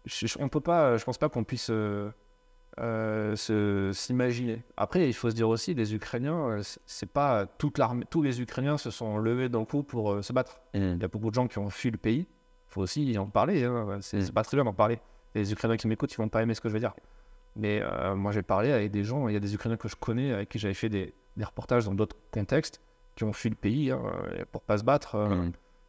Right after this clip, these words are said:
Speaker 1: euh, et je pense que c'est l'humain. Euh, si demain, je te dis, euh, euh, « Je réquisitionne, euh, ta maison, euh,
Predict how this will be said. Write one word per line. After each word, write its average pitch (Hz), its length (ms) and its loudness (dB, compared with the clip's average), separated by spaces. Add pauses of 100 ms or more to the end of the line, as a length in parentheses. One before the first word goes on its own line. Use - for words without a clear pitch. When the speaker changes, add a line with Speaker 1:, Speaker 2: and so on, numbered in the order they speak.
(140)
Speaker 1:
euh, 101 420 -2 (880)
et 98 180 0
je - 100 -6
pense 127 240 0
que 98 260 0
c'est 98 300 -2
l'humain. 127 340 2 (240)
Euh, 95 260 -6
si - 160 -8
demain, 117 300 2
je - 80 -6
te - 80 -2
dis, 117 240 0
euh, 98 320 0 (480)
euh, « 101 180 -2
Je 98 60 -2
réquisitionne, 113 540 0
euh, 95 260 0
ta 110 160 0
maison, 113 420 2
euh, 95 340 -2